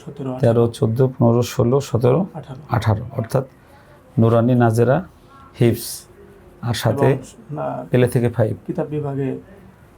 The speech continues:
Speaker 2: পেলে থেকে ফাইভ সাথে। আহ, ও পেলে থেকে ফাইভ পর্যন্ত, ফাইভে তার এ প্লাস পাওয়া আছে এবং উঁচু মাপের একজন হাফেজ, ভালো কারি। তো আমার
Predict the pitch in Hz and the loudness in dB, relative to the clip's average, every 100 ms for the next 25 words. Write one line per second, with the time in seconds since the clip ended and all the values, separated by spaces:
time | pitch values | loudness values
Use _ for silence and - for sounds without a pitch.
0 | - - - - - - 90 123 123 123 | -20 -20 -20 -20 -20 -14 -2 0 2 2
1 | 131 120 113 - - - - - - - | 0 2 0 -2 -8 -10 -14 -16 -20 -20
2 | - - - - - - - - 120 113 | -20 -20 -20 -20 -20 -20 -20 -8 -4 -2
3 | - 143 139 143 139 139 135 139 143 - | -2 2 4 4 2 2 2 2 0 0
4 | 127 123 131 120 131 123 131 127 127 120 | 0 0 -2 0 0 0 0 0 2 0
5 | 120 123 120 117 - - - - - 113 | 2 0 0 0 -2 -20 -20 -14 0 0
6 | 110 117 110 - 117 110 107 127 127 - | 4 2 2 2 2 2 0 -4 -4 -10
7 | - - - - 120 110 110 113 - 143 | -20 -20 -20 -6 2 4 4 2 0 0
8 | 135 151 143 131 123 110 123 107 110 - | 4 4 4 2 2 2 2 2 2 2
9 | 131 120 110 110 107 107 110 - - - | 0 2 2 2 0 -2 -2 -6 -16 -20
10 | - - - - - - 123 117 117 - | -20 -20 -20 -20 -20 -2 2 2 0 -4
11 | _ 123 123 | _ 2 4